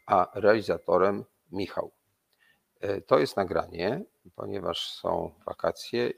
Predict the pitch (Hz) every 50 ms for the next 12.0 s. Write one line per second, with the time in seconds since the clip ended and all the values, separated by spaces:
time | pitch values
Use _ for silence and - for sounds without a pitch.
0 | _ - 104 90 87 87 90 90 92 90 85 87 85 82 82 80 82 85 87 87
1 | 82 82 85 78 78 80 85 82 82 85 - - 90 90 85 90 92 98 107 127
2 | 120 113 - - - 98 92 - _ _ _ _ - 90 - - 107 104 95 90
3 | 92 90 87 - - 92 87 147 202 220 170 135 - - 117 117 - - - -
4 | - - - 92 85 - - 82 - - 78 - - - - - - 78 - -
5 | - - 98 107 104 - _ _ _ _ - 87 95 98 92 90 90 87 - -
6 | 113 - _ - 92 87 80 - - 80 78 80 - - - - - 78 82 82
7 | - 80 80 78 76 73 - _ - - - - - - - - - - - -
8 | - - - - - - - 151 - - 117 - - - - - 104 113 - 107
9 | 101 85 90 85 85 80 80 82 - 82 80 76 - - - - - 85 - 82
10 | 82 - - 80 78 82 80 _ - - - 85 113 120 143 151 147 - - -
11 | - - 165 156 120 101 101 95 - 90 - - 87 82 - - - - 85